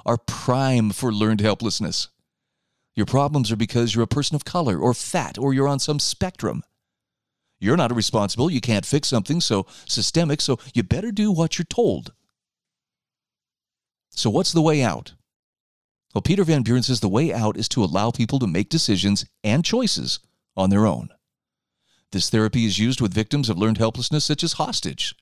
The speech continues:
uh, hostages. He says, "During their confinement, all the important decisions of their life, and most of the minor ones, were made by their captors.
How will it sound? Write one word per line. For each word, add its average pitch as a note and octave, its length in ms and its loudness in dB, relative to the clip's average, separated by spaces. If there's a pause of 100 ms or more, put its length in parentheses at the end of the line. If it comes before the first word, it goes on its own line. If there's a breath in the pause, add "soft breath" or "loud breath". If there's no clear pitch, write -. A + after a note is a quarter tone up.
uh, F#2+ 120 0
hostages. - 580 -4 (460 loud breath)
He A#2+ 100 0
says, B2 240 0
"During G#3 240 2
their F3+ 100 4
confinement, D3 640 2
all D#3 220 4
the A3 100 2
important F3+ 380 2
decisions A2 440 2
of A2+ 80 0
their B2 140 4
life, G#2 320 0
and G#2 80 0
most F#2+ 220 0
of D3+ 40 2
the F3+ 60 2
minor A#2 260 2
ones, A2+ 220 2 (220 loud breath)
were D#3+ 240 4
made A#2+ 400 0 (260 soft breath)
by F#2+ 140 2
their G#2+ 120 4
captors. C3 640 -2